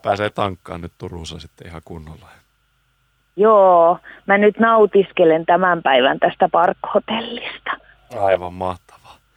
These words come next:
Speaker 1: Ää, matkaasi pystyi seuraamaan eri somekanavista, niin millaista palautetta sieltä on tullut seuraajilta ja onko joku jopa matkasi innoittamana päättänyt lähteä suorittamaan tämmöistä vastaavaa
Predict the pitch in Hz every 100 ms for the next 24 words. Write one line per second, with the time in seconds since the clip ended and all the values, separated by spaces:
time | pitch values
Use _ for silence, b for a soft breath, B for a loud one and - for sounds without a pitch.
0 | b b b b b 127 135 135 165 233
1 | - 151 139 - 156 - 135 131 131 117
2 | 143 127 117 113 113 120 120 110 147 139
3 | 98 - 92 92 87 90 - 98 92 92
4 | 131 120 - - 131 113 104 - 107 165
5 | 110 98 92 101 98 104 95 92 92 92
6 | - 95 92 - 113 113 107 117 - _
7 | _ 175 - 156 113 104 113 117 - 135
8 | - - 95 107 131 139 98 87 82 _
9 | 90 87 85 - 92 - 95 95 98 92
10 | 95 - 143 101 - - 87 85 - 85
11 | - 85 90 87 _ 85 85 85